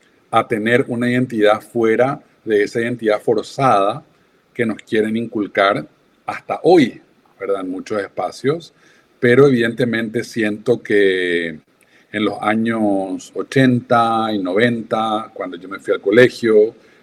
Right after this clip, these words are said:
era todavía demasiado fuerte esa necesidad de, eh, resumir la idea de Paraguay a esas expresiones folclóricas.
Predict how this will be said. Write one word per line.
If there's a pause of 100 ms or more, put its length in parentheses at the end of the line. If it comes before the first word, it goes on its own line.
era
todavía
demasiado
fuerte (300)
esa
necesidad
de, (500)
eh,
resumir (440)
la
idea (200)
de
Paraguay (380)
a
esas
expresiones
folclóricas.